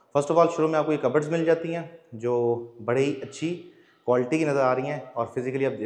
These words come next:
विजिट करेंगे तो आपको उनका स्टैंडर्ड फील होगा कि कितने अच्छे स्टैंडर्ड में बनाई गई हैं। अब चलते हैं बेडरूम नंबर वन में।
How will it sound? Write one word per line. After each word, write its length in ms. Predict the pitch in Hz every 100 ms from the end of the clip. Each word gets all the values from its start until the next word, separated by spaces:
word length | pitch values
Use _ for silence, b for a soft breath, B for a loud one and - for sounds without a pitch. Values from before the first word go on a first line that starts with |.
| 117
विजिट 220 | 127 156
करेंगे 280 | 156 147 151
तो 460 | 165 - - _ 127
आपको 220 | 120 139
उनका 120 | 135
स्टैंडर्ड 320 | 131 127 127 123
फील 160 | 127
होगा 180 | 120 131
कि 60 | 135
कितने 180 | 120 127
अच्छे 160 | 127
स्टैंडर्ड 280 | 120 113 107
में 80 | 113
बनाई 220 | 101 92
गई 120 | 90
हैं। 140 | 87 87 _ _ _ _ _ _ _ _ _ _ _ _ _ _ _ -
अब 100 | 139
चलते 220 | 139 151
हैं 100 | 170
बेडरूम 260 | 143 123 156
नंबर 220 | 165 160
वन 180 | 135 143
में। 320 | 175 190 185